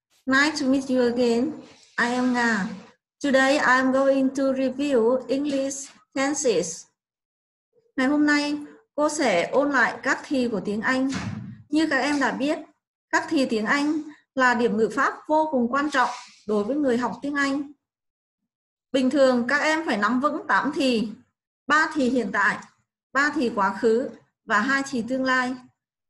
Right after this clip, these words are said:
Trong giờ học hôm nay, cô sẽ ôn lại cho các em ba thì quá khứ. Nào,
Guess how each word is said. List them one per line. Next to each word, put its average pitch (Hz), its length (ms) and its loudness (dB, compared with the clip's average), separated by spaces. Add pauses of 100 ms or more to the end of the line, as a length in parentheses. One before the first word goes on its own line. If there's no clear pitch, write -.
(160)
Trong 339 160 0
giờ 277 120 0
học 254 200 0
hôm 294 180 -2
nay, 285 300 0 (360)
cô 330 160 0
sẽ 320 120 -2
ôn 294 240 -2
lại 233 220 -2
cho 311 100 -6
các 311 160 -6
em 294 340 -4 (360)
ba 302 260 2
thì 262 200 -2
quá 208 120 -2
khứ. 240 360 0 (1000)
Nào, 254 340 0